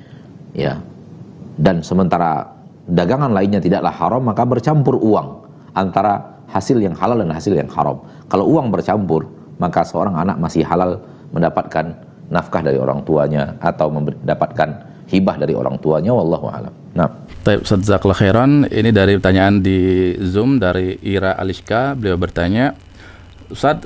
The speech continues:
Speaker 2: sekarang sedang tren di media sosial tentang di jempol kiri ada tanda inisial nama jodoh seseorang. Bagaimana hukumnya ketika percaya pada hal-hal tersebut, Ustaz?"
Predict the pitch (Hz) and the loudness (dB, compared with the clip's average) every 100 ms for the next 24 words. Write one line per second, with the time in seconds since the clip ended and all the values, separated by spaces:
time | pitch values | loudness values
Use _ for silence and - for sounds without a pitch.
0 | - - 135 135 151 135 131 131 - 151 | -10 -6 0 2 2 2 2 0 0 2
1 | 123 135 131 113 113 107 101 113 107 - | 2 2 2 2 2 2 0 -2 -4 -4
2 | 120 127 131 - 110 107 - 120 127 120 | 0 0 -2 -6 -6 -6 -4 -2 -2 -4
3 | 113 107 117 110 131 156 156 - 127 123 | -6 -2 0 0 0 0 -2 -2 -2 -2
4 | 131 - 104 113 127 - 113 104 104 101 | -4 -4 -2 -2 -4 -2 -2 0 0 -2
5 | 107 107 104 - 123 131 120 110 110 110 | -4 -6 -6 -4 -2 -2 -4 -4 -4 -4
6 | 98 98 101 - 85 92 101 85 85 - | -6 -6 -6 -6 -4 0 0 -2 -6 -16
7 | - 95 110 120 131 139 127 131 123 123 | -6 -2 2 2 2 0 -2 0 0 0
8 | - 117 120 120 - 107 107 104 104 104 | -4 -10 -8 -10 -6 -4 -4 -6 -6 -6
9 | 120 113 107 - 92 90 87 78 | -2 -2 -2 -4 -6 -8 -6 -6